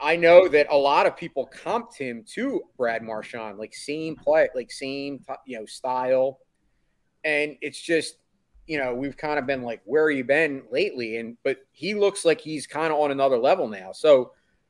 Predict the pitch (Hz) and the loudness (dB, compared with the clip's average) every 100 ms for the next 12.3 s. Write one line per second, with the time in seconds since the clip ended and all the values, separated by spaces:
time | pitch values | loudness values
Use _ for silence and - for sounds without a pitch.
0 | _ _ _ _ _ _ _ _ _ _ | _ _ _ _ _ _ _ _ _ _
1 | _ - - - 139 160 165 151 151 143 | _ -16 -16 -12 -2 0 2 4 2 0
2 | 139 143 120 - 175 190 - 120 - - | 2 2 0 0 0 0 -4 -10 -8 -6
3 | 147 151 175 - 135 - - - - 156 | -4 -2 -4 -2 -8 -10 -12 -12 -2 2
4 | 196 156 135 135 131 107 139 143 - 143 | 4 2 0 -2 -4 -2 -2 -2 -2 -2
5 | 135 - 139 139 127 123 117 _ _ _ | -2 -4 -4 -2 0 0 -2 _ _ _
6 | _ 131 131 120 117 110 110 156 165 113 | _ -8 -4 -2 -4 -6 -4 -4 -4 -6
7 | - - - _ - 185 _ _ _ _ | -16 -20 -20 _ -16 -16 _ _ _ _
8 | _ _ - 151 156 151 - 233 120 131 | _ _ -4 0 0 -2 0 0 0 -6
9 | - 143 196 202 170 214 - _ _ _ | -8 -4 -4 -2 0 0 -2 _ _ _
10 | _ 254 220 - - _ - 165 - 151 | _ 8 10 8 -6 _ -8 -6 -4 -2
11 | 208 254 202 185 170 - 175 185 175 147 | 0 4 6 4 2 0 2 4 2 0
12 | 139 - - | -4 -6 -16